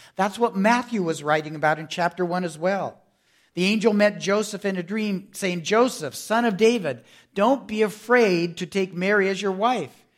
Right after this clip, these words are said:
for the child who has been conceived in her is of the Holy Spirit." He was born of a human woman, but in a most unique way. Jesus Christ not only bowed in humility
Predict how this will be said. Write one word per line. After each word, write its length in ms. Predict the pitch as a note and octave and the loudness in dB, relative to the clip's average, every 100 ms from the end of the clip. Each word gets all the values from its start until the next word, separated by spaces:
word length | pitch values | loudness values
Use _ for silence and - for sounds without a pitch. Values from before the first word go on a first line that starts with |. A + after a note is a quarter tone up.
| _ _ _ | _ _ _
for 120 | F#3+ | -4
the 100 | F3 | -4
child 600 | F3 - G3+ A3 B3 A#3+ | -4 0 4 4 4 0
who 120 | G3 | -2
has 140 | F#3+ D#3 | -2 -2
been 200 | F#3 D#3+ | -6 -6
conceived 680 | D3+ D3 - A3+ A#3 A3+ G3+ | -14 -12 -8 -2 -2 -2 -4
in 180 | G#3 | -2
her 440 | F3+ F#3+ A3 A3+ A#3+ | -2 2 2 2 -2
is 260 | E3+ D3+ | -6 -4
of 500 | E3 G#3 G3+ F3 F3+ - _ _ _ _ - | 2 4 4 0 -4 -12 _ _ _ _ -10
the 100 | E3+ | -6
Holy 260 | F3+ F#3 | -2 -2
Spirit." 640 | F3+ - G3 G3 C3 - _ _ _ _ _ _ _ _ _ _ _ _ _ _ | -4 -10 -8 -8 -8 -14 _ _ _ _ _ _ _ _ _ _ _ _ _ _
He 140 | G#3 | -4
was 160 | G#3 D#3 | -4 -4
born 800 | C#3 - G#3+ B3 F#3+ D#3 D#3 D3 | -10 -4 0 2 0 -2 -8 -8
of 140 | E3+ D3+ | -8 -8
a 40 | |
human 460 | C#3+ A3 G#3+ D#3+ D#3 | -6 -4 -2 -4 -4
woman, 380 | A3 G#3 A#2 - _ _ _ _ _ _ _ _ | -4 -4 -8 -16 _ _ _ _ _ _ _ _
but 120 | D#3 | -8
in 160 | D3+ C#3+ | -8 -8
a 60 | C#3 | -10
most 380 | D#3 F3+ - | -8 -10 -10
unique 360 | F3 F3 F3 F3 | -8 -8 -8 -8
way. 440 | D#3 E3 C3+ - _ _ _ _ _ _ _ _ _ _ - | -6 -6 -8 -18 _ _ _ _ _ _ _ _ _ _ -8
Jesus 400 | F#3+ F#3+ F3 - | -6 -4 -8 -8
Christ 340 | G3 F3+ E3+ | -4 -4 -4
not 240 | E3+ F#3+ G3 | -2 -2 -2
only 220 | E3+ D3+ | -6 -10
bowed 560 | B2+ - D#3 G3 G3+ | -6 0 2 4 2
in 140 | F3 E3+ | -2 -6
humility 800 | F3 D#3+ D#3+ G3+ E3+ B2 A2+ | -8 -8 -2 0 0 -2 -10